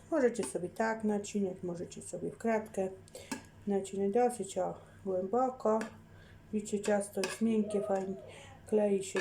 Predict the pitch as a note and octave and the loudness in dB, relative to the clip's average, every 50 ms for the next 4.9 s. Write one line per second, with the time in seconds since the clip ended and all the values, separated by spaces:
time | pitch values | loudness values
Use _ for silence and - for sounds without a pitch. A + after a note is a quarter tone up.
0 | - - F3 F#3 G#3+ B3 C4 C4+ C4+ A3+ B3+ B3+ B3 B3 A#3+ A#3+ A3+ A3 - - | -2 0 0 2 4 6 6 6 6 6 6 6 6 6 6 4 2 0 -4 -10
1 | - - - - - - - - - - - - - - - - - - - A3+ | -18 -20 -20 -20 -20 -20 -20 -18 -18 -18 -18 -18 -18 -20 -20 -20 -8 -2 2 4
2 | A#3 A3+ A3+ A3+ A3+ G#3+ - - - - - - - - - - - - - - | 4 6 6 4 4 2 0 -4 -10 -18 -20 -20 -20 -20 -20 -20 -20 -20 -20 -20
3 | - - - - - - - - - - - - - - A3 G#3+ G3+ F#3 E3+ E3+ | -20 -20 -20 -20 -20 -20 -20 -20 -20 -20 -20 -10 -4 0 2 2 2 2 0 -4
4 | - - - F#3+ F#3+ G#3+ A#3+ B3+ B3+ B3 B3 A#3 A3+ A3+ A3+ A3 A3 A3 | -8 -10 -6 -2 0 2 2 4 4 4 6 6 6 4 4 4 4 2